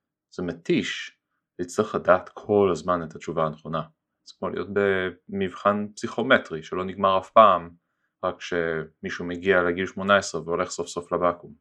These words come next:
בתור אבות אנחנו מוצאים כל מיני דרכים להתמודד עם הבעיה הזאת. אבל בתור אנשים עובדים, אנחנו לא יכולים להתחבא מאחורי הצורך הזה לתת תשובות. אנחנו צריכים להיות קצת יותר מתוחכמים. דן הוא תוכניתן ג'אווה עם שש שנות ניסיון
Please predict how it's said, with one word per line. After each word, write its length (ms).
בתור 220
אבות 360
אנחנו 200
מוצאים 240
כל 160
מיני 180
דרכים 360
להתמודד 400
עם 80
הבעיה 420
הזאת. 320
אבל 540
בתור 240
אנשים 280
עובדים, 520
אנחנו 200
לא 80
יכולים 400
להתחבא 540
מאחורי 440
הצורך 480
הזה 200
לתת 220
תשובות. 460
אנחנו 140
צריכים 220
להיות 160
קצת 480
יותר 240
מתוחכמים. 580
דן 340
הוא 180
תוכניתן 420
ג'אווה 280
עם 80
שש 240
שנות 220
ניסיון 680